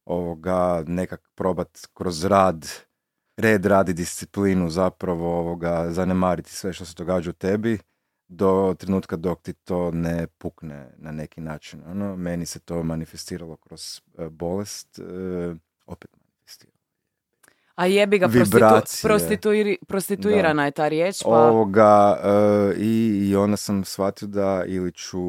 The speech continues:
Speaker 1: e, bit u kurcu za sebe i za ljude oko sebe, ili ću probati vidjeti da li mogu sam sa sobom komunicirati o stvarima koje me muče i brinut se o samom sebi na način na koji bi trebao da budem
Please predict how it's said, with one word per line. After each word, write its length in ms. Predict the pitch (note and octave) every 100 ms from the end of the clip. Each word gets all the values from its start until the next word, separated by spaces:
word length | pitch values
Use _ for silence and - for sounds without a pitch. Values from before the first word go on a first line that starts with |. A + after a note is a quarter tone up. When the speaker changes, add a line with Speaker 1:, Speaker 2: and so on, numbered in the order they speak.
| F2 E2+
Speaker 1:
e, 120 | D#2 D#2+ D#2+ D#2+ D#2+ D#2+ D#2 D2+ _ _ _
bit 360 | D#2+ F2 F2+ F2+
u 40 |
kurcu 460 | - G2 F#2 - D#2+
za 120 | D2+
sebe 480 | - F#2 F#2+ F2 D2+
i 180 | D#2
za 260 | D2+ D#2+ D#2+
ljude 320 | E2 F2 E2+
oko 240 | E2 G2+ G2+
sebe, 600 | - B2 A#2+ A#2 G#2+ G#2
ili 340 | G2 G2 G2
ću 640 | - - G2 F#2 F#2 F#2 F2+ _ _ _ _ _ _
probati 460 | A2+ A#2+ A2+ - A2+
vidjeti 720 | B2 A#2+ G#2+ - A2 G#2 G2 E2+ _ _ _ _
da 160 | - G#2
li 60 | G#2+
mogu 260 | G#2+ F#2+
sam 240 | - A2 G#2+
sa 80 |
sobom 300 | - A2 F#2+
komunicirati 760 | F2+ F#2 F2 E2 - F#2+ E2+ -
o 40 | -
stvarima 400 | - F2 E2 D#2
koje 200 | F2+ E2+
me 100 | E2
muče 440 | F2+ F2+ - F2
i 100 | D2
brinut 340 | E2 F#2+ E2+ D#2+
se 300 | - D2 C#2+
o 60 | D#2
samom 320 | - E2 E2+
sebi 320 | - F2+ E2+
na 80 | E2
način 340 | E2 E2 -
na 40 | D#2+
koji 160 | E2+
bi 100 | D#2+
trebao 360 | E2 E2 E2+ D#2
da 80 | D2+
budem 360 | D#2 D#2+ E2